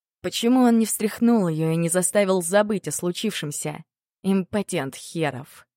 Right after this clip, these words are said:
Выключаю воду и слышу лай Бэтмена.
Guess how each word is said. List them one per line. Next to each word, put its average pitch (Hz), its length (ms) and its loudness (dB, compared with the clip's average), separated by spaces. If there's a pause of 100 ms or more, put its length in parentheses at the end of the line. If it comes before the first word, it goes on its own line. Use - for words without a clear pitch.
(720)
Выключаю 196 680 -2
воду 208 260 2
и 165 60 -2
слышу 196 360 -4
лай 185 180 2
Бэтмена. 147 640 -6